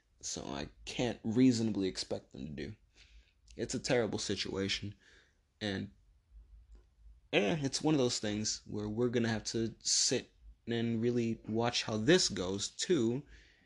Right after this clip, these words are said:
even if we don't want to. But, uh,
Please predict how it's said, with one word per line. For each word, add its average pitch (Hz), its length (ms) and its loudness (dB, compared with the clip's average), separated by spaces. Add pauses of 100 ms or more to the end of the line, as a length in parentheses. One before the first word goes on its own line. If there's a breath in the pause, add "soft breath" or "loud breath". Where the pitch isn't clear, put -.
(120 soft breath)
even 120 260 2
if 110 140 -4
we 113 100 2
don't 104 180 0
want 143 220 0
to. 110 340 0 (2000 loud breath)
But, 110 240 -2
uh, 107 320 -2